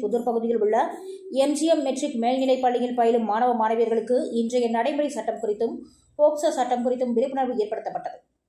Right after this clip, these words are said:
இந்த நிகழ்ச்சியில் சிறப்பு விருந்தினராக கோவை கவுண்டம்பாளையம் காவல் நிலைய ஆய்வாளர் வெற்றிச்செல்வி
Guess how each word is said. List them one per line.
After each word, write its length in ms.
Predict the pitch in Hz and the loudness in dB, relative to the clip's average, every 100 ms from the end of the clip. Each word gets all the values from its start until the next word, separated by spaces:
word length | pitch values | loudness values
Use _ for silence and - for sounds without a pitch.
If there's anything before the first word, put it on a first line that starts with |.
| _ _ | _ _
இந்த 200 | 277 277 254 | -4 0 2
நிகழ்ச்சியில் 440 | 269 302 320 320 320 | 2 2 0 0 2
சிறப்பு 240 | 311 359 285 | 2 4 4
விருந்தினராக 480 | 240 240 240 226 330 330 | 4 4 4 4 0 2
கோவை 240 | 262 247 254 | 2 4 4
கவுண்டம்பாளையம் 680 | 262 294 294 285 254 285 302 | 2 2 2 2 2 0 2
காவல் 300 | 240 269 302 | 2 4 2
நிலைய 220 | 277 277 247 214 | 0 -2 0 2
ஆய்வாளர் 400 | 233 247 247 208 | 2 2 2 0
வெற்றிச்செல்வி 440 | 196 247 254 240 | -2 -4 -4 -2